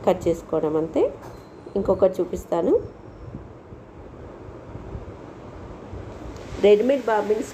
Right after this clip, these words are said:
కంటే ఇలా చుట్టుకునేది ఫస్ట్ ప్రయారిటీ ఇవ్వండి. దానికి దీనికి తేడా చాలా ఉంటుంది. కాకపోతే అది కొంచెం పని తక్కువ అని అది యూజ్ చేస్తాం, కానీ, ఉమ్, కొంచెం ఫ్రీగా ఉన్నప్పుడు మాత్రం ఇవే చుట్టి పెట్టుకోండి, బాగుంటుంది. ఉమ్,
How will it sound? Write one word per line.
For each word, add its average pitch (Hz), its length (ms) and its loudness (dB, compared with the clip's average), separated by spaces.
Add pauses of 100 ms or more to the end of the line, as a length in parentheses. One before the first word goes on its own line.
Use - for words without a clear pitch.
కంటే 202 300 0 (720)
ఇలా 202 140 0 (100)
చుట్టుకునేది 226 680 0
ఫస్ట్ 185 280 -2
ప్రయారిటీ 180 400 2
ఇవ్వండి. 170 400 2 (1200)
దానికి 185 300 2
దీనికి 202 280 2 (180)
తేడా 175 260 4 (100)
చాలా 160 260 2 (120)
ఉంటుంది. 170 340 0
కాకపోతే 190 280 2
అది 190 140 2
కొంచెం 190 300 2
పని 180 240 4
తక్కువ 185 300 2
అని 185 140 6
అది 180 200 2
యూజ్ 170 220 0
చేస్తాం, 170 340 0 (100)
కానీ, 175 220 2 (960)
ఉమ్, 185 180 0 (240)
కొంచెం 185 260 2
ఫ్రీగా 214 340 4
ఉన్నప్పుడు 196 340 0
మాత్రం - 240 0
ఇవే 202 160 0 (100)
చుట్టి - 260 -4
పెట్టుకోండి, 190 680 0 (100)
బాగుంటుంది. 175 480 -2 (1900)
ఉమ్, 165 160 -4